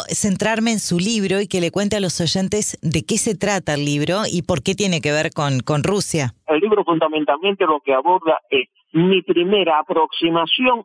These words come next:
Speaker 2: a aquella lengua que me resultó en un inicio tan extraña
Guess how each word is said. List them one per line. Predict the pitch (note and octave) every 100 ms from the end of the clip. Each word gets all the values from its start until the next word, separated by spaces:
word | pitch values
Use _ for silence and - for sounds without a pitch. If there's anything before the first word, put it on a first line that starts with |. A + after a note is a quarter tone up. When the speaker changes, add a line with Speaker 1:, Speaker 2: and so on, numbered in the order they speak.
| -
Speaker 2:
a | E3 D3+
aquella | - F#3 F#3 F#3 - -
lengua | D#3 D#3+ D3+ C3 A#2 A2 _ _ _ -
que | E3+ E3+
me | E3+
resultó | E3 E3+ D#3+ - E3 E3 D#3+ - G#3 F#3+ -
en | D#3 E3+
un | G#3+ G#3
inicio | F3+ E3 D3+ - B2+ G#2+ _ _ _ _ -
tan | F#3 E3+ E3
extraña | D3+ - - G3+ F#3+ F#3+ F3+ D#3 C#3 C3